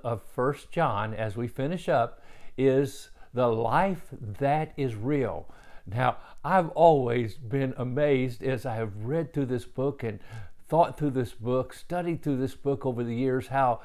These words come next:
you have these three tests. Test for sure, making sure that you're a son of God, you're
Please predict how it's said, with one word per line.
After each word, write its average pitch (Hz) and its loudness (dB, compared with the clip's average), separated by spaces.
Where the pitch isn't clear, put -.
you 135 4
have 151 0
these 139 0
three 156 -2
tests. - -4
Test - -2
for 123 2
sure, 165 0
making 139 0
sure 160 0
that 117 -2
you're 117 0
a 104 -2
son 131 -2
of 151 -2
God, 156 0
you're 113 -6